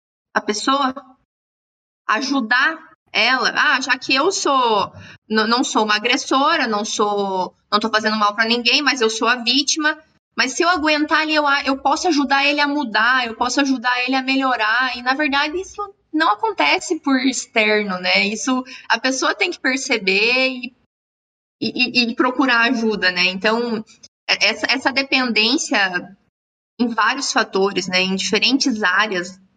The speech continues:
não só das mulheres, eu acredito que exista também o contrário, não dá pra gente generalizar, né? Mas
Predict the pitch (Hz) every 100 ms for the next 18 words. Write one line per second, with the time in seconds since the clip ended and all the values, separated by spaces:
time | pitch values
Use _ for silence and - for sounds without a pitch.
0 | _ _ - 247 480 - 339 349 370 311
1 | 254 226 226 226 208 208 233 254 - 269
2 | 269 214 269 277 240 202 202 214 196 190
3 | _ _ _ 208 - 202 202 190 208 208
4 | 196 196 220 226 - 220 214 208 202 190
5 | 180 208 233 208 220 _ _ _ _ _
6 | _ _ _ - 202 202 208